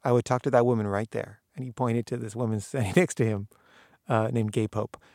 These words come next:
And so I gave her my films, and he said to me, "But no promises." And I said, "Okay." And, um, he never got back to me. I don't think he ever saw them, but his spiritual energy, like, the vibrational frequency of his being,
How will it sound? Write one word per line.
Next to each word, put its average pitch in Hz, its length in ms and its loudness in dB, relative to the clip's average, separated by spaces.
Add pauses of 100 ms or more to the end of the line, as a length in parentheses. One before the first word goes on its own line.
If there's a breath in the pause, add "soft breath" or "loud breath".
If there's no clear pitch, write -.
(220 soft breath)
And 123 360 2
so 123 240 2
I 117 200 2
gave 147 240 -2
her 147 140 2
my 127 160 2
films, 117 540 -2 (100)
and 135 100 2
he 123 60 6
said 139 180 0
to 135 60 0
me, 117 200 0 (300 soft breath)
"But 120 120 0
no 131 120 8
promises." 156 680 2 (540)
And 127 100 -4
I - 20 -2
said, 117 220 -2
"Okay." 113 320 -2 (440 soft breath)
And, 151 260 2 (160)
um, 139 220 0 (100)
he - 140 -8
never 196 180 2
got 185 100 6
back 110 160 4
to 123 80 -4
me. 110 260 -2 (120)
I 131 80 -2
don't 123 180 -2
think 127 100 -4
he 120 60 2
ever 113 120 0
saw 120 240 -2
them, 107 200 -2
but 123 360 -2 (680)
his 139 280 0
spiritual 185 760 -4 (180)
energy, 185 360 -2
like, 160 240 -6
the 139 80 -2
vibrational 139 520 0
frequency 151 420 0
of 120 60 -4
his 113 140 -6
being, 117 540 -6